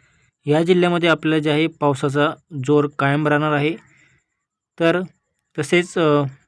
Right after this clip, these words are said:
मराठवाड्यामध्ये जे आपला आज रात्रीच्याला जळगाव, तसेच, अ, नाशिक जिल्हा, अहमद-, औरंगाबाद जिल्हा, अहमदनगर, सोलापूर, लातूर आणि धुळे,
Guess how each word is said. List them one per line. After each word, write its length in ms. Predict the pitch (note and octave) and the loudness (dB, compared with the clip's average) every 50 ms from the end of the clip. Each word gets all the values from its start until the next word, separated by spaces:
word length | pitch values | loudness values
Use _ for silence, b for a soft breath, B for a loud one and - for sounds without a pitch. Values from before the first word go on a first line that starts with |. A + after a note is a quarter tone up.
| - | -10
मराठवाड्यामध्ये 680 | - C3 C#3 D3 D3+ D#3 E3 D#3+ D#3+ D#3+ E3 D#3+ D#3+ E3 | -4 -2 0 0 0 2 2 2 2 0 0 0 -2 -2
जे 100 | D#3 E3 | 0 0
आपला 360 | D#3 D3+ - D#3+ D3+ D#3 E3 - _ - | -2 -2 -2 -2 -2 -2 -2 -4 _ -6
आज 320 | - C3+ C#3 D3 D3+ D3 | -2 0 0 0 0 0
रात्रीच्याला 560 | D3+ C#3+ C3+ - D#3 D3 - D#3+ D3 B2+ A2+ C3+ - b b b b b b b b b b b _ - C3 A#2 | -2 -2 -2 -2 -4 -4 -2 -2 -2 -2 -4 -6 -12 b b b b b b b b b b b _ -12 -6 0
जळगाव, 540 | C3 C3+ C#3+ C#3+ C#3 E3 E3 E3 F3 F#3 - _ _ - D3 - | 2 2 4 4 4 4 4 4 4 2 -4 _ _ -16 -8 -6
तसेच, 440 | C#3+ C#3 C#3 - D#3 D#3 D#3+ - - | -6 -4 0 0 0 0 0 -2 0
अ, 220 | D#3 C#3+ C#3 C3+ C3 C3 - - | 0 2 2 2 0 -2 -4 -4
नाशिक 400 | C3+ C3 C3 C3 C3+ - D#3 D3 | 0 0 0 0 0 -2 -4 -2
जिल्हा, 420 | D3 D3+ D#3 D#3 D3+ D3+ D3+ D#3+ - _ _ - | -2 -2 -2 0 2 2 0 0 -2 _ _ -8
अहमद-, 480 | D3 C3 B2+ C3+ C#3 D3+ D3 - - | -4 -2 0 0 -2 -2 -4 -8 -8
औरंगाबाद 480 | G#3+ D3 C3+ C3+ C#3+ C#3+ C#3+ D3 D3+ D3 D3 | -4 -2 0 0 0 0 0 -2 -2 -2 -2
जिल्हा, 300 | D#3 D3+ D3 D3+ D#3+ - G3 | -2 -2 0 -2 -2 -4 -4
अहमदनगर, 680 | F3+ C#3+ C3+ C3 C#3 D3 D3 - D#3 D3+ D3 D#3 D#3 D3+ | -4 -4 -2 -2 -2 -4 -4 -6 -8 -6 -4 -4 -4 -4
सोलापूर, 600 | C#3 - - C3+ C3+ C3+ C3+ C3+ - D3+ D3+ D3 | -6 -8 -6 -4 -2 -4 -4 -4 -4 -6 -6 -4
लातूर 500 | D3 C3+ C3 B2 B2 - - D3 B2 A#2 - b b b b b b b b b b b b b b b _ - | -4 -4 -4 -6 -6 -4 -4 -4 -4 -4 -8 b b b b b b b b b b b b b b b _ -6
आणि 240 | - C3+ C#3+ D3+ D3+ | -2 0 0 0 0
धुळे, 400 | D3 C3 C3 C3 D3 D#3 E3 F3 | 0 0 2 4 4 4 4 2